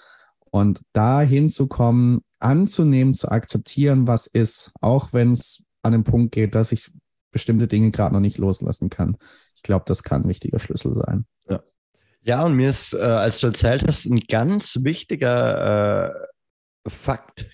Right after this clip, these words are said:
Speaker 2: gekommen, den wir noch gar nicht angesprochen haben.
Speaker 1: Hm.
Speaker 2: Glaubenssätze sichern dein Überleben. Also wir
Speaker 1: Ja.
Speaker 2: sprechen hier nur über
Speaker 1: Ja.
Speaker 2: limitierende Glaubenssätze.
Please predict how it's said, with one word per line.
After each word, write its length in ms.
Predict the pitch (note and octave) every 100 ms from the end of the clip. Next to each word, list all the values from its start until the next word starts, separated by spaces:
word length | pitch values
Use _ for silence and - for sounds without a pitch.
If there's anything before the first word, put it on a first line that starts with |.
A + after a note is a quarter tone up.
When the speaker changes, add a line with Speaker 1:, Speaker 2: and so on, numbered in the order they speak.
| _
Speaker 2:
gekommen, 680 | C3 - G#2+ A2 C3+ C#3 B2+
den 220 | A#2+ A#2
wir 60 | A#2+
noch 200 | A#2 -
gar 160 | G#2
nicht 220 | C#3+ B2 -
angesprochen 640 | E3 G#3+ - - E2+ F#2
haben. 220 | F#2 G2 _ _ _ _ -
Speaker 1:
Hm. 120 | A#2+
Speaker 2:
Glaubenssätze 1080 | G#3 - F#3+ F#3+ - B2 G#2 - C#3+ C#3+ - -
sichern 520 | B2+ A2+ E3 F3 F3+
dein 200 | B2 A#2+
Überleben. 600 | A#2+ A#2+ A2 B2+ E3 F#2+ -
Also 300 | G2 A#2+ A2+
wir 100 | C#3+
Speaker 1:
Ja. 20 |
Speaker 2:
sprechen 460 | C3 G#2+ G#2+ - C#3
hier 160 | C3
nur 400 | B2 C3 E3+ G3+
über 320 | G3 D#3+ D#3 D3
Speaker 1:
Ja. 60 |
Speaker 2:
limitierende 600 | C#3+ C3 A2 - G#3 F3
Glaubenssätze. 880 | - E2+ C#2+ E2+ - E2 - -